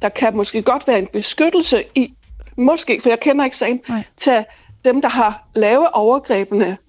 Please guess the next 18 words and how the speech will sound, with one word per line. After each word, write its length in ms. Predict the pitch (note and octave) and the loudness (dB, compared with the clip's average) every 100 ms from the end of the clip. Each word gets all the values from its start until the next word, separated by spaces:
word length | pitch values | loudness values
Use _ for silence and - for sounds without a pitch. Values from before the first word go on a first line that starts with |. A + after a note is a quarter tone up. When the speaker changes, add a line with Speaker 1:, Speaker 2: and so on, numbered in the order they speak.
| _ - | _ 0
Speaker 1:
væk, 360 | C#4 F#4 - _ - | 0 0 -8 _ -6
Speaker 2:
Mm. 200 | G3+ F#3 | -4 -4
Speaker 1:
fordi 360 | - A#3+ B3+ B3 _ - | -2 2 0 0 _ -2
de 60 | G4+ | -2
har 180 | D#4+ D#4 | 2 0
altså 240 | G3 A3+ - - | 0 -2 -4 0
også 220 | D#4 G4+ | 0 2
en 120 | D#4 | 2
risiko, 560 | B3+ B3+ D4+ - - - G#3 | 2 2 0 -2 -6 -6 -2
meget 240 | A#3 E4 | 0 0
stor 200 | G4+ A#3+ A3 | 0 0 0
risiko 300 | G3+ B3+ G#3+ | 0 0 0
for 300 | A#3 G3 - A#3+ | 0 -2 -2 -4
at 80 | |
blive 160 | A#3 A#3 | -2 0
mobbet 440 | G3+ F#3+ G3 G3 F#3 _ - | 2 2 2 0 -2 _ -4
Speaker 2:
Mm. 80 | G#3+ | 0
Speaker 1:
nu. 220 | G#3 | 2